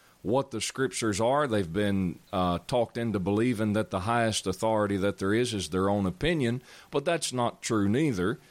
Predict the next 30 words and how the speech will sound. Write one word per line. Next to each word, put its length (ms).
Uh, 260
the, 380
the 260
highest 540
authority 600
that 340
there 220
is 480
is 300
the 120
Bible. 420
It's 180
the 60
Word 220
of 140
God. 380
The, 300
the 220
A 220
V 200
sixteen 540
eleven, 420
by 200
the 100
way, 220
it's 160
the 120
King 300
James 340
Version. 540